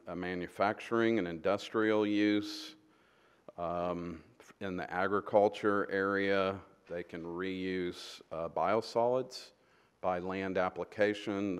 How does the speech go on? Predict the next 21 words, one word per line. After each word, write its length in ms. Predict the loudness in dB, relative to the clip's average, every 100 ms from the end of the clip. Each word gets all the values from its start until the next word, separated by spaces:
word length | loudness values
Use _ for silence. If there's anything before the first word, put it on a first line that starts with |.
| -6
of 380 | -6 -4 -4 -4
wastewater 540 | -4 -4 -4 -4 -4
sludge, 720 | -6 2 4 6 4 0 -10 -16 -20 -20 _ _ _ -12
and 220 | -8 -6
that 220 | -4 -6 -6
can 260 | -8 -6
leach 600 | -6 -8 -10 -12 -14 -14 -10
down 340 | -8 -6 -6 -8
into 920 | -8 -6 -8 -8 -6 -4 -4 -6 -8 -14 -20 _
or, 360 | -6 -4 -4 -8 _
uh, 280 | -10 -8 -8
into 220 | -8 -6 -6
the 400 | -6 -8 -8 -4
aquifers 880 | -2 0 -2 -2 0 2 0 -4 -10
or 300 | -4 0 2
run 320 | 0 -4 -4 -4
off 380 | -4 -4 -10 -14
into 520 | -10 -8 -8 -8 -8
surface 460 | -4 -4 -4 -6 -4
water 240 | 2 2
bodies. 540 | 4 4 4 -2 -12